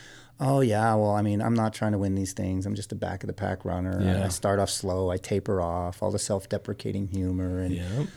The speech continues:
Speaker 1: and then I, I, I didn't like that because, I mean, I don't, I don't care what my times were, but I'm like, "That sounds like another prison."
Speaker 2: It does.
Speaker 1: It sounds like, like I'm creating this another identity,
Speaker 2: Yep,
Speaker 1: a, a
Speaker 2: you're
Speaker 1: brand new limited
Speaker 2: dumbing
Speaker 1: one.
Speaker 2: it down, yep.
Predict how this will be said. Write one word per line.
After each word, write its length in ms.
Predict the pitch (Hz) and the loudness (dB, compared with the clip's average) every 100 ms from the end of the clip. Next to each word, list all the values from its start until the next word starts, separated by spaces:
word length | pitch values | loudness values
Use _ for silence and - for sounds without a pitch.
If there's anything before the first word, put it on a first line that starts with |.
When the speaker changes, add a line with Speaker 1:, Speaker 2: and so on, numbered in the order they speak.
| - - | -16 0
Speaker 1:
and 140 | 147 156 | 6 8
then 160 | 175 | 6
I, 160 | 160 175 165 - | 4 2 0 -4
I, 100 | 160 170 | -6 -4
I 40 | 196 | -2
didn't 300 | 160 226 220 | 0 2 4
like 240 | 294 339 | 2 -2
that 220 | - - - - | -4 -6 -8 -2
because, 360 | 143 160 156 - | 0 4 2 4
I 40 | |
mean, 140 | 165 185 | 4 4
I 80 | 190 | 2
don't, 180 | 233 - - 120 | 0 -2 -6 -2
I 20 | |
don't 100 | 196 | -2
care 160 | - 139 | 2 4
what 100 | 107 | 4
my 100 | 95 | 2
times 360 | - 202 220 | 0 0 2
were, 100 | 123 | 2
but 100 | 110 | 4
I'm 100 | 110 | 4
like, 200 | 113 107 - - - - - | 4 2 -2 -20 -20 -12 -6
"That 180 | 101 - | -4 -2
sounds 300 | - 226 156 | 0 2 2
like 120 | 135 | 2
another 280 | 123 120 131 | 2 2 0
prison." 500 | - 226 117 - - - | 0 0 0 -4 -8 -6
Speaker 2:
It 120 | - | 0
does. 420 | 117 131 139 101 - | 4 6 4 2 -4
Speaker 1:
It 140 | 127 | -2
sounds 240 | - 151 143 | 2 4 4
like, 100 | 143 | 4
like 180 | 131 131 | 4 4
I'm 140 | 143 | 4
creating 420 | 139 147 139 139 | 4 6 8 8
this 180 | 135 127 | 6 6
another 340 | 123 120 127 135 | 4 6 6 4
identity, 520 | 120 185 196 98 - - | 4 4 4 2 -4 -10
Speaker 2:
Yep, 120 | - 117 | -2 0
Speaker 1:
a, 40 | |
a 140 | - | 4
Speaker 2:
you're 80 | 113 | 6
Speaker 1:
brand 280 | 123 147 226 | 8 8 8
new 340 | 226 233 202 - | 8 6 2 2
limited 560 | 143 139 233 220 131 | 4 8 10 8 4
Speaker 2:
dumbing 100 | 95 | 2
Speaker 1:
one. 120 | 95 101 | 4 4
Speaker 2:
it 100 | 107 | 4
down, 280 | 127 147 123 | 4 4 4
yep. 220 | 120 151 | 4 2